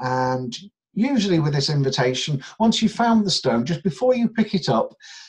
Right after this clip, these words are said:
have a look round, you know, see where it is, uh, then hold it, uh, and explore it visually. So you, you can turn it over, you can look at, uh,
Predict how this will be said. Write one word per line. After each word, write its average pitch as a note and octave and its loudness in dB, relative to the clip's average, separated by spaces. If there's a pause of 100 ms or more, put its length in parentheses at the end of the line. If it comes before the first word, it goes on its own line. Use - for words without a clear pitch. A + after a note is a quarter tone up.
(160)
have - -2
a C#4 0
look G3 0
round, C3 0 (260)
you D3+ -6
know, C#3+ -2
see A#3+ 0
where E3 2
it - -4
is, A#2+ -2 (320)
uh, A#2+ -2 (120)
then B2+ -2
hold F#3+ 4
it, F#3 0 (640)
uh, G#2 0
and A2 -2
explore F#3+ 2
it D3 -6
visually. D3 0 (220)
So B2 -2
you, B2 -4
you C3 -2
can A2+ 0
turn D#3 -4
it C#3+ -2
over, C#3+ 0
you A2 2
can A#2 -4
look - -2
at, G#2 -4 (200)
uh, A2+ -2